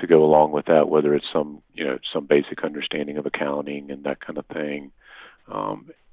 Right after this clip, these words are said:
and then I think, you know, in today's environment, probably with a lot of careers, you know,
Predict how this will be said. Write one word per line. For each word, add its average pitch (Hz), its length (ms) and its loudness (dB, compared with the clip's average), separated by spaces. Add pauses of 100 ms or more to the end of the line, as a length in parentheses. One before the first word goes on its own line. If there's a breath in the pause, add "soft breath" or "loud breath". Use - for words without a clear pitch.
(240)
and 110 120 2
then 120 160 6
I 117 80 4
think, - 280 0
you 127 80 -2
know, 113 120 2
in 101 60 -2
today's 107 540 6
environment, 90 720 2 (560 soft breath)
probably 95 260 6
with 90 220 4
a 82 40 2
lot 92 380 8
of 85 140 4 (180)
careers, 78 680 2 (140)
you 104 140 -8
know, 90 140 2